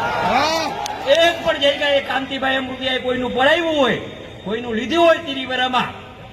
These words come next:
તો હું જાહેર જીવનમાં તૈયાર થયો. પણ આ સમાજની જે પ્રગતિ છે ધંધાની, એ પ્રગતિને ટકાવવા માટે મારે બે ત્રણ વાત કરવી છે, પનારાભાઈ. શું વાત કરવી છે? જેના લગ્ન થયા હોય એ મોત છો-, મોકલો.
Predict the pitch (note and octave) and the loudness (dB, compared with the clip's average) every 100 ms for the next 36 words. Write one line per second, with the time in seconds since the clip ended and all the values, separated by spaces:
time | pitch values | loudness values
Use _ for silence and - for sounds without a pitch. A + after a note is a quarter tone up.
0 | - A3 A3+ G3+ A3+ F#3+ A3 G#3 F#3+ F#3+ | -4 -2 2 4 4 4 2 0 0 0
1 | D#3+ C#3+ B2 G#2 - - - - - - | 0 0 -2 -6 -10 -14 -14 -12 -4 0
2 | G3+ - - C#4+ A#3 C4+ E4 D#4+ D4 C#4+ | 0 2 2 4 4 4 4 2 0 2
3 | B3 C#4+ D#4 F4+ C#4+ D4 G#3+ A#3+ C4+ A#3 | 4 4 2 -2 2 2 4 4 4 2
4 | - - - - - - - G#3+ A3+ A3 | -4 -10 -16 -16 -18 -18 -4 -2 -2 -2
5 | A#3+ - B3 A#3+ A3+ A3+ B3 B3 B3 B3 | -4 -2 2 2 2 4 4 6 2 0
6 | B3+ B3 A#3+ C4+ A3 C4 C#4 D#4+ - C4 | 0 -2 0 0 2 2 4 2 0 -4
7 | C4 B3 A#3+ A3 F#3+ - - - - - | -2 -2 0 2 4 2 -4 -10 -12 -12
8 | G#2 G#2+ - - - - - A3 - C#4+ | -12 -12 -12 -14 -14 -12 -12 -8 2 4
9 | C#4+ D4 C#4+ C#4+ D4 C#4+ C#4+ - - - | 6 4 -2 -4 0 0 0 -6 -16 -16
10 | - - - - - - F#3 B3+ B3 A#3+ | -16 -16 -16 -14 -14 -8 -6 -2 2 2
11 | C4+ C4 A#3 C4 B3+ B3 A3 A#3+ A#3+ A#3+ | 2 0 0 2 2 2 2 0 2 2
12 | - _ _ E3 D#3 B2+ | 2 _ _ 4 4 4